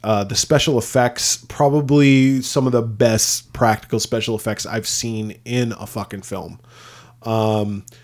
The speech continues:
the story, I think, as simple as it is, man transports from one place to another, merges with Fly, becomes Fly, um, you know, becomes a bad guy. Uh, that is such a great script.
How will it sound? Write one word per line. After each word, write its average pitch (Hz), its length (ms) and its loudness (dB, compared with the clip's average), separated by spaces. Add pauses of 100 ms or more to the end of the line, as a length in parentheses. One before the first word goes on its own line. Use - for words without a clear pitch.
(240)
the 117 80 -4
story, 127 760 4
I 113 80 -4
think, 113 360 -6 (180)
as 113 160 -2
simple 143 400 2
as 117 160 4
it 120 100 4
is, 117 260 4
man 110 560 -2
transports 113 600 -2
from 113 160 -2
one 113 160 0
place 113 260 0
to 117 100 2
another, 120 320 4
merges 110 440 0
with 107 180 0
Fly, 104 600 2
becomes 98 420 -2
Fly, 98 480 -4 (480)
um, 90 500 -6 (680)
you 107 140 -4
know, 90 220 -8 (180)
becomes 95 520 -6 (140)
a 82 100 -8
bad 95 260 -6
guy. 98 260 -6 (320)
Uh, 107 320 0 (140)
that 110 580 0
is 107 600 -4
such - 280 -2
a 123 40 2
great 107 800 -4 (840)
script. - 680 -4